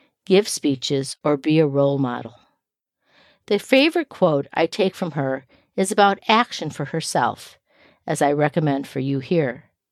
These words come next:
Jackie said, quote, "I want to live my life, not record it," unquote.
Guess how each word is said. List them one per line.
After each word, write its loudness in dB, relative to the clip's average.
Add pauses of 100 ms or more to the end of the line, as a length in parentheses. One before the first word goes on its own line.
(580)
Jackie 2
said, -2 (220)
quote, 0 (320)
"I 2
want 4
to 2
live 2
my 0
life, -8 (540)
not 0
record -2
it," -8 (560)
unquote. -6